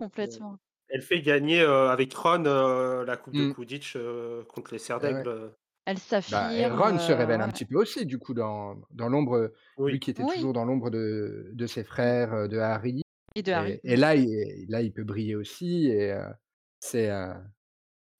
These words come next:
Speaker 2: Tout le monde a son heure de gloire. <laughs>
Speaker 1: Mais
Speaker 3: En
Speaker 1: en
Speaker 3: fait, c'est
Speaker 1: fait,
Speaker 3: peut-être
Speaker 1: heu,
Speaker 3: ça qui est agréable dans le tome cinq, c'est aussi que Harry est presque s-, je dirais pas qu'il est secondaire, mais il descend un petit peu, c'est plus la priorité absolue, quoi. Il est prioritaire,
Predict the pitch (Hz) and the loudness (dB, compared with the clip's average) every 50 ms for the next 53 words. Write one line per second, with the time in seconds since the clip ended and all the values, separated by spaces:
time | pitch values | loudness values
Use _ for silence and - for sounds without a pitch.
0 | _ - 233 214 233 240 240 226 - - 214 202 208 196 190 190 190 180 196 196 | _ -10 -8 -4 -2 -2 -2 -2 -4 -4 -2 0 0 0 0 -2 -2 -2 0 0
1 | 190 190 185 175 180 - - 127 127 - - - 147 - 240 247 - - 147 - | 0 0 0 -2 -6 -8 -8 -8 -8 -8 -6 -2 2 4 4 4 4 2 2 4
2 | 185 185 185 - 220 214 - 196 170 147 135 156 170 175 160 151 143 143 135 - | 4 2 4 4 2 4 6 6 4 6 6 6 4 4 6 4 2 2 2 2
3 | 147 143 131 - 196 196 196 180 - - 165 143 135 - - - 196 - - 165 | 0 0 0 0 0 0 0 -2 -2 -2 0 0 -2 -2 -6 -12 -10 -4 0 2
4 | 151 143 - - 156 160 160 156 196 208 202 185 - - 175 160 - - - 135 | 2 2 2 2 2 2 2 2 2 2 2 2 2 2 0 0 -2 -4 -12 -12
5 | - - _ _ - _ _ _ - 127 117 113 127 123 123 147 131 - 135 135 | -12 -14 _ _ -20 _ _ _ -20 -12 -6 -4 -2 -2 -2 -2 -4 -2 -2 -2
6 | 131 - - 160 139 156 165 175 196 190 170 165 151 139 131 131 _ _ _ _ | -2 -2 -6 -4 -2 -2 0 2 2 2 2 2 0 0 0 -2 _ _ _ _
7 | _ _ _ _ _ _ _ _ _ _ _ _ _ _ _ _ _ _ _ _ | _ _ _ _ _ _ _ _ _ _ _ _ _ _ _ _ _ _ _ _
8 | _ _ - 185 165 156 190 180 - - 190 180 180 175 - - 170 - 202 202 | _ _ -6 -2 2 4 4 4 4 4 4 4 4 2 0 -6 -4 0 2 4
9 | 202 190 170 135 131 - 160 147 - - 208 190 180 175 - - 175 185 175 160 | 4 4 2 0 -2 -4 -4 -4 -4 -4 0 2 2 2 0 -2 -2 0 0 0
10 | 175 165 - 185 175 147 - - - 180 165 170 156 139 - - 135 120 120 131 | -2 -2 0 0 0 -2 -4 -4 -4 -4 -2 -2 -4 -6 -4 -4 -4 -2 -4 -4
11 | 135 120 139 135 135 - 165 151 147 139 147 143 - 196 214 202 175 127 | -2 -2 -2 -2 -2 0 0 0 2 2 0 0 2 2 2 2 0 -2